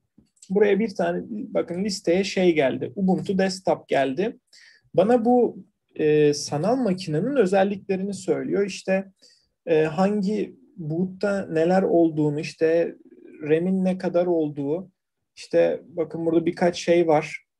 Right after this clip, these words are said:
Hmm, K-, K V M kullanıyor. Bunlar şey, sanallaştırma teknolojileri. Çok takılmıyoruz biz bunlara. İşte ekran kartının ne kadar olduğunu söylüyor.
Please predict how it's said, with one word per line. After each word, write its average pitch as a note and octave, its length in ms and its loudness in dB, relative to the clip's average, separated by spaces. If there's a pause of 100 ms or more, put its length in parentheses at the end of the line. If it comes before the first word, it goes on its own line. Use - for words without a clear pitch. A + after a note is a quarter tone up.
Hmm, D3 680 -6
K-, - 380 -12
K D#3+ 300 4
V D#3+ 200 4
M D#3+ 120 -8
kullanıyor. D3 520 -2
Bunlar G3 260 -2
şey, F#3 260 -2
sanallaştırma F3 840 -2
teknolojileri. C#3+ 720 -4
Çok F#3 240 -6
takılmıyoruz D3 580 -2
biz C#3 180 -6
bunlara. C#3+ 460 -2 (560)
İşte - 160 -10
ekran G3 420 2
kartının F#3+ 640 2
ne F#3 100 2
kadar F#3 260 0
olduğunu E3 520 0
söylüyor. D3 720 -2